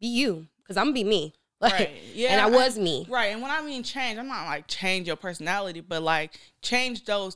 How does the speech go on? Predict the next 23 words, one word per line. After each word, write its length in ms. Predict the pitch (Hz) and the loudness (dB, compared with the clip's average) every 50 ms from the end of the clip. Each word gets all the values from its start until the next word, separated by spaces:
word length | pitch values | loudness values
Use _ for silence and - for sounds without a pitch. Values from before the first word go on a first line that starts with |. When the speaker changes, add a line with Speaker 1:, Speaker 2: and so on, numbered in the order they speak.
| _ | _
Speaker 2:
bad 460 | - 151 180 175 175 170 147 101 - | -8 -2 0 2 2 2 0 -4 -6
character 440 | - - 208 185 165 147 - - 113 | -10 -4 -2 -2 -2 -2 -4 -10 -10
traits. 460 | - - - - - - - - - | -10 -10 -10 -10 -12 -12 -14 -16 -12
Like, 320 | 175 156 151 143 131 - _ - - - - _ _ - | -6 -4 -4 -4 -4 -8 _ -20 -20 -20 -20 _ _ 0
are 140 | 170 190 | 0 0
you 180 | 202 202 202 196 - | 0 0 -4 -6 -4
able 320 | 170 202 220 202 190 185 - - | -4 -4 -4 -4 -6 -8 -8 -6
to, 320 | 196 175 165 151 147 135 - _ - | -2 0 0 0 0 -2 -6 _ -16
you 140 | - 190 202 | -8 -4 -2
know, 160 | 208 196 175 | 0 2 0
learn 380 | 160 160 165 185 202 226 240 233 | 0 0 -2 -2 -2 0 -2 -4
from 160 | - 247 208 175 | -6 -6 -8 -6
the 40 | |
situation 600 | 175 - 190 175 - 180 170 170 170 - 175 165 | -6 -6 -6 -6 -2 0 0 0 0 0 -2 0
that 180 | 165 165 147 147 | 0 0 0 0
we've 160 | 170 170 175 | -4 -8 -4
had 280 | 190 180 170 160 - - - - - _ - | 0 0 0 0 0 -4 -14 -20 -20 _ -4
a 100 | - 170 - 185 | -2 -2 0 0
issue 260 | 226 - - - 190 180 | 0 0 -2 -6 -6 -6
with 180 | 180 170 - 101 | -6 -8 -8 -10
before? 480 | 135 - - - 220 220 190 165 170 | -14 -8 -2 0 0 2 0 -2 -4
And, 180 | 175 185 190 330 | -4 -4 0 0
Speaker 1:
Yeah. 180 | 302 196 190 | 0 0 0